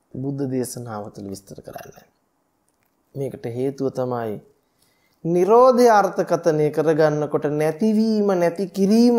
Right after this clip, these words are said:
කියන අදහස් ටික ඔලුවට දා ගැනීම. දුක්ඛ නිරෝධ ගාමිනී පටිපදාව කොහොම අපි හිතන්නේ දුක නැති කිරීමේ මාර්ගය කියලා. නෑ. නිරෝධය කියන්නේ නොහට ගැනීම.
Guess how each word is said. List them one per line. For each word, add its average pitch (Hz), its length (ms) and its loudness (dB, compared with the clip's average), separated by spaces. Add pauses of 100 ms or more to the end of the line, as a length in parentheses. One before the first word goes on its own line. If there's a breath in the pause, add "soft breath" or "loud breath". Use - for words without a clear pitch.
කියන 202 220 2
අදහස් 175 420 2
ටික 170 220 -6
ඔලුවට 156 380 2
දා 139 200 2
ගැනීම. 135 400 -10 (1600)
දුක්ඛ 214 280 2
නිරෝධ 247 420 4
ගාමිනී 233 520 2
පටිපදාව 214 760 4
කොහොම 202 220 0
අපි 196 200 2
හිතන්නේ 202 400 2
දුක 180 180 0
නැති 180 320 0
කිරීමේ 185 460 -2
මාර්ගය 156 640 0
කියලා. - 380 -12 (280)
නෑ. 165 320 -10 (2250)
නිරෝධය 147 580 2
කියන්නේ 135 320 -6
නොහට 135 280 -10
ගැනීම. 107 500 -10